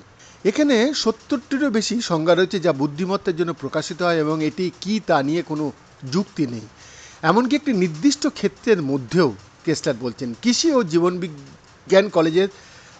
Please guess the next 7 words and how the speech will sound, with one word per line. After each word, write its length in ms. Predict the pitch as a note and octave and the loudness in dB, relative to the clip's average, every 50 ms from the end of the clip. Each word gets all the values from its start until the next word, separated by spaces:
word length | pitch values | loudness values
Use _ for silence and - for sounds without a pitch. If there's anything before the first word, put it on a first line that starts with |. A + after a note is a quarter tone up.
| - C#3 | -4 0
বাস্তুবিদ্যা 720 | D3 D#3 - - - - F3 F3 G3+ A3+ F#3+ F3 G3 A3+ | 0 0 0 -2 -8 -6 -4 -2 -2 -2 -2 0 0 0
এবং 280 | G3+ F#3 F#3 G3+ G#3+ A3 F#3 | 0 0 0 -2 -2 -4 -6
বিবর্তনীয় 640 | D3 B2 D3+ C#3+ F3 F#3 - - G3+ F#3 F3 F#3+ F3 | -6 -4 0 2 2 2 2 0 -2 0 2 2 0
জীববিজ্ঞানের 680 | C#3+ C3 D#3 C#3+ C3+ D3+ D3 C3+ F3+ E3+ E3 E3 E3+ E3 - - - - - - - - - - - - - C3+ | 2 0 -2 -2 -4 -8 -6 -4 -4 -2 -2 -2 -4 -4 -8 -16 -20 -20 -20 -20 -20 -20 -20 -20 -20 -20 -12 -6
বিভাগের 400 | C3+ D#3 D3+ F3 F#3 E3 G3 F3 D#3 | -2 2 6 6 6 6 4 -2 -2
তিনি 140 | F3 E3 D3+ | -4 -4 -2
অধ্যাপক। 520 | B2+ C3 A#2 - - - - A#2 A#2 G#2+ | -2 -2 -2 -4 -8 -10 -10 -10 -12 -16